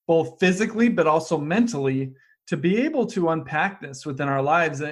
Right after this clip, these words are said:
And I think meditation strengthens our mindfulness muscle in order to do that. Let me give you a great example that I, another study that I just read recently that I thought was so fascinating was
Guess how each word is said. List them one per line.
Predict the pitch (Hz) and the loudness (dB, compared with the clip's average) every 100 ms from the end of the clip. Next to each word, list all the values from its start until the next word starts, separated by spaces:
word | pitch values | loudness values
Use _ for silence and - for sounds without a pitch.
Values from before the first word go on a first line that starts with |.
| - _ | -10 _
And | 160 | -4
I | 156 | -2
think | 160 233 196 | 2 0 0
meditation | 165 165 175 160 - 202 233 160 143 143 135 _ _ _ | 0 2 2 0 2 2 2 -2 -2 -4 -8 _ _ _
strengthens | - - - 180 226 233 175 160 165 | -16 -14 -2 2 2 2 0 0 -2
our | 160 156 | 0 0
mindfulness | 156 165 170 143 156 143 131 | 2 0 0 -4 -4 -6 -6
muscle | 165 180 180 143 131 143 - | -2 0 0 -2 -4 -6 -6
in | 175 | -4
order | 175 180 175 165 | -2 -2 0 -2
to | 135 135 | -4 -6
do | 131 135 | -4 -4
that. | 117 92 - _ _ _ _ _ _ _ _ - | -4 -10 -16 _ _ _ _ _ _ _ _ 0
Let | 185 | 4
me | 247 | 4
give | 170 180 190 | 4 2 4
you | 180 165 | 4 4
a | 147 156 - - | 4 0 -6 -12
great | 156 175 190 170 | -2 2 2 2
example | 139 135 151 156 - 123 127 131 | -2 -2 -2 -2 -2 -4 -2 -2
that | 143 | 0
I, | 143 - | 0 -2
another | 160 160 156 160 | -4 -2 0 0
study | - 160 147 147 | 0 0 0 0
that | 139 | 2
I | 135 | 2
just | 135 135 | 0 -4
read | 143 139 135 | 0 0 0
recently | 139 131 135 131 | -2 -4 -6 -4
that | 127 127 123 - _ | 0 -2 -2 -8 _
I | 139 | -4
thought | 135 135 | -2 -4
was | 135 | -4
so | - 131 | -8 -6
fascinating | 151 165 - 120 117 120 | -2 -2 -2 -6 -6 -6
was | 139 143 131 | -2 0 0